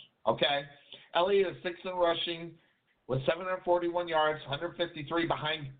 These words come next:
Cook in one fewer game than Cook. Elliott is also on one of his best rolls, though. If you look at, you know, you wanna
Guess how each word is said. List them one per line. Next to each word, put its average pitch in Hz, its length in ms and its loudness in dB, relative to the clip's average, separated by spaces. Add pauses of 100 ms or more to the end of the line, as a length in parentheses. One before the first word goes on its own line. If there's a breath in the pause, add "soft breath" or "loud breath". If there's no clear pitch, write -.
Cook 170 400 -2 (1900)
in 156 140 -4
one 165 260 0
fewer 170 280 4
game 143 340 -4 (1080)
than 139 280 -2
Cook. - 340 0 (720 soft breath)
Elliott 196 340 0
is 147 100 -10
also 196 280 -2
on 175 260 4
one 175 180 0
of 143 100 -4
his 143 160 -6
best 170 320 -2
rolls, 175 380 2
though. 156 180 -2
If 143 140 -10
you 147 120 -2
look 165 320 -4
at, 170 140 0 (360 loud breath)
you 156 160 -4
know, 139 300 2
you 156 160 4
wanna 156 360 2